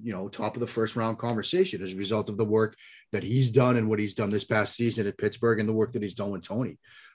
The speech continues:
Um, I, I think Ritter has put himself into that mix for two reasons. One, the mental side, which I mentioned, you know, he, you watch his game against Houston, for example, the conference championship game,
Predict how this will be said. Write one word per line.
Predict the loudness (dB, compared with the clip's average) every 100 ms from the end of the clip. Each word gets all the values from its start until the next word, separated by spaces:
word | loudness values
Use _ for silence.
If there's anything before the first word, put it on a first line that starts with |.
| -8
Um, | -6 -4 -6 -4
I, | 2 2
I |
think | 6 6 8
Ritter | 6 10 12 10
has | 8
put | 4 0
himself | 4 4 4
into | 2 0
that | 0 2
mix | 2 0 0
for | -6
two | -2 -2
reasons. | -2 -4 -8 -8
One, | 0 4 4 0 _ -20 _ _ _ _ -2
the | 2
mental | 6 6 6 4
side, | 4 2 4
which | 2
I | 2
mentioned, | 0 0 0 -2 -2
you | -2
know, | -4
he, | -4 -4 -6 -12
you | -4 0
watch | 2 2 2
his | -2
game | 0 0 2
against | 0 -2 -2
Houston, | -2 -2
for | -4 -4
example, | -4 -6 -8 -10
the |
conference | -10 -8 -4
championship | -2 -2 -6 -2
game, | 0 0